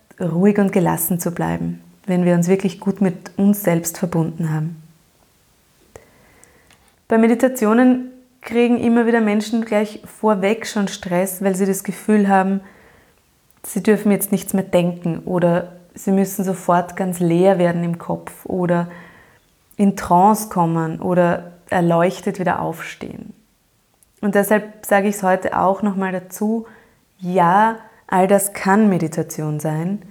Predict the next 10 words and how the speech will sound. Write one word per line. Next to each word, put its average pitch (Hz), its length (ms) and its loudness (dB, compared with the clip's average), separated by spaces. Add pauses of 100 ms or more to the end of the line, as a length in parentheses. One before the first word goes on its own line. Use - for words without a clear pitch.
(520)
aber 196 220 2
muss 208 380 2
sie 156 120 -4
nicht. 151 340 -10 (1120)
Du - 100 -4
darfst - 320 0
dich 220 120 -4
dabei 190 200 2
einfach 175 320 0
entspannen. 165 720 -2